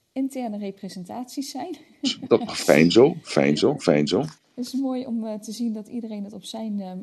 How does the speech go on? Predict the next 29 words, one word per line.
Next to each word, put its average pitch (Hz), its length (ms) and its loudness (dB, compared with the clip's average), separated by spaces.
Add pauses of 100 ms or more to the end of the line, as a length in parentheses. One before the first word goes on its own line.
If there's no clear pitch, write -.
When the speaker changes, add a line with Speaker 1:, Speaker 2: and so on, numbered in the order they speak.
Speaker 1:
of 202 180 -14
haar 208 200 -8
manier 208 380 -2
beluistert 202 640 -8
en 202 160 -14
ook 196 140 -12
daar 196 220 -12
zijn 190 260 -12
of 180 120 -16
haar 180 200 -12
dingen 175 320 -12
uit 208 280 -10
kan 247 180 -8
halen. 233 400 -12 (760)
Ehm, 226 560 -4 (520)
ja, 311 260 -4
ik 269 140 -4
denk 247 240 0
dat, 208 320 -10
eh, 202 320 -8 (100)
zolang 214 380 -8
er 208 80 -8
geen 208 280 -8 (160)
verdere 214 320 -10
handen 208 400 -6
in 202 60 -10
de 196 160 -4
lucht, 226 360 -12
eh, 202 100 -10